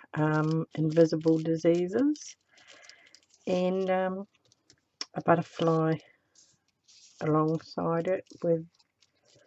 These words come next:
some Maori words, um, in it.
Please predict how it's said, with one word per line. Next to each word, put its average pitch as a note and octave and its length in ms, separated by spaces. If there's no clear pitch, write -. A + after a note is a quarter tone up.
some E3 640
Maori F3 440
words, G3+ 760
um, G#3 420
in B3 160
it. - 340